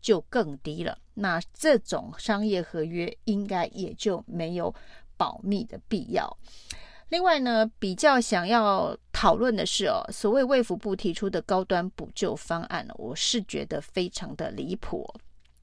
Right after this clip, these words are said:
这个就跟在水门外的爱车啊，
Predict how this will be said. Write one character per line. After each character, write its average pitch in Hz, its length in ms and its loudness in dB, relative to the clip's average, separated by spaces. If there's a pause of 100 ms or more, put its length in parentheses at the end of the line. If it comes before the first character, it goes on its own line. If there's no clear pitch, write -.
(340)
这 240 100 -2
个 220 140 6
就 233 120 8
跟 220 280 4
在 214 280 6 (320)
水 196 320 4
门 180 280 0
外 226 280 4
的 - 240 0
爱 202 280 4
车 185 320 0
啊， 131 160 0